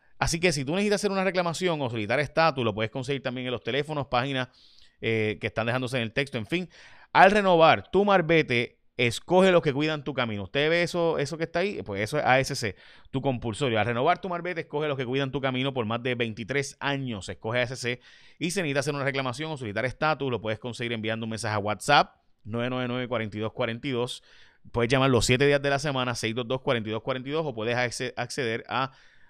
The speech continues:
A S C tu compulsorio punto com. Así que descarga la aplicación A S C tu compulsorio, está disponible para iPhone y Android y es bien simple,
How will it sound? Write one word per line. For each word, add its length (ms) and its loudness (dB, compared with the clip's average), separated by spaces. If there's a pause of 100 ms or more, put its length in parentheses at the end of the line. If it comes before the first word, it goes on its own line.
(260)
A 360 4
S 320 0
C 200 2
tu 120 -6
compulsorio 460 -2
punto 240 -10
com. 120 -16
Así 140 -16
que 80 -10
descarga 300 -8
la 60 -2
aplicación 360 -6
A 40 -8
S 100 -10
C 60 -12
tu 80 -10
compulsorio, 480 -8
está 140 -10
disponible 340 -6
para 180 -8
iPhone 520 -8
y 200 -10
Android 380 -12
y 160 -12
es 160 -12
bien 360 -10
simple, 500 -10